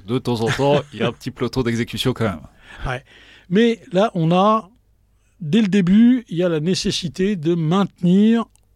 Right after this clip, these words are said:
Speaker 2: au combat une masse paysanne qui, par définition, est assez hermétique au slogan, et il ne va pas plus loin que son clocher.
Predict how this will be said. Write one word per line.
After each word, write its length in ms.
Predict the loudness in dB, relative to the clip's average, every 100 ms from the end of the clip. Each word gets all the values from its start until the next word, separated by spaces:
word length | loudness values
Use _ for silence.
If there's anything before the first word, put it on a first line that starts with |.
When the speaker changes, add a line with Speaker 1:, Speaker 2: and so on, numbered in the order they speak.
| _
Speaker 2:
au 100 | -2
combat 460 | -2 -2 -4 -6 -10 _ _ _ _ _ _ -20 -20 -20 -20 -20 _ _ 2
une 160 | 4
masse 340 | 6 4 2 -2
paysanne 520 | -2 -2 -2 -6 -8 -16 _ _ _ _ _ _ _
qui, 160 | -4 -2
par 240 | 0 -2
définition, 840 | -2 0 2 2 0 0 0 -2 -6 _
est 160 | -6 -2
assez 220 | -2 0
hermétique 440 | 0 0 0 -2 -2
au 80 |
slogan, 460 | -2 -2 -2 -4 -6 -10 _ _ _ _ -20 -20 0
et 100 | 4
il 60 |
ne 60 | 4
va 180 | 4 2
pas 140 | 2
plus 120 | 2
loin 180 | 2 0
que 60 | -2
son 120 | -4
clocher. 380 | -4 -4 -6